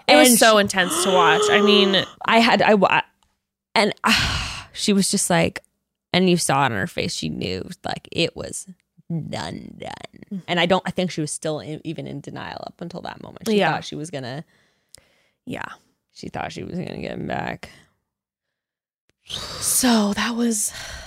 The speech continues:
Speaker 1: the most intense.
Speaker 2: Yeah,
Speaker 1: Um,
Speaker 2: and now poor Matt is just left to grapple with this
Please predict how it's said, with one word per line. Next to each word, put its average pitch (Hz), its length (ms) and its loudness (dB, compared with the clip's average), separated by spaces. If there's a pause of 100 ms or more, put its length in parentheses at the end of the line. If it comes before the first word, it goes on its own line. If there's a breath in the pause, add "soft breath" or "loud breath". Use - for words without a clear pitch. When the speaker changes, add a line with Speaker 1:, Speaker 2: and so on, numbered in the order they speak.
Speaker 1:
the 254 80 0
most 233 300 2
intense. 208 800 -2
Speaker 2:
Yeah, 170 360 6
Speaker 1:
Um, - 60 0
Speaker 2:
and 214 200 4
now 226 180 4
poor 226 260 0
Matt 190 400 4
is 175 140 2
just - 180 -6
left 175 240 0
to 190 60 -4
grapple 156 460 0
with 139 160 -4
this - 180 -8